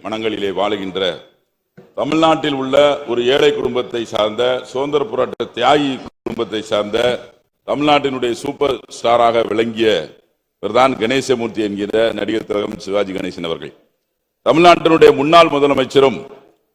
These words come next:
நம்ம எல்லாம் வழிநடத்தி கொண்டிருக்கிற முத்தமிழறிஞர் தலைவர் கலைஞர் அவர்களுடைய புரட்சிகரமான வசனங்களை உயிர் பெற வைத்தவர் நடிகர் திலகம் சிவாஜி கணேசன் அவர்கள்.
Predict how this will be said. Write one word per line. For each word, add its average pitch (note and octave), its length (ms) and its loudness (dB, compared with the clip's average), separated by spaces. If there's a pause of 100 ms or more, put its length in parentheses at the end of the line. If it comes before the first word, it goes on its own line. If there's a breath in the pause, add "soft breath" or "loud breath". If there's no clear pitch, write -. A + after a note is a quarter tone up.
(140)
நம்ம C3+ 240 4
எல்லாம் E3 260 8
வழிநடத்தி D#3 400 2
கொண்டிருக்கிற C#3 500 0
முத்தமிழறிஞர் C3+ 640 -2
தலைவர் B2 320 2
கலைஞர் D3+ 360 2
அவர்களுடைய C3+ 400 2 (120)
புரட்சிகரமான D3 720 2 (120)
வசனங்களை C3+ 540 0 (720)
உயிர் G3 320 -4
பெற E3+ 100 6 (120)
வைத்தவர் D3+ 480 4 (240)
நடிகர் C#3 340 -2
திலகம் C3+ 400 -6 (360)
சிவாஜி B2 340 -2
கணேசன் A2 380 -10
அவர்கள். D#3+ 260 -8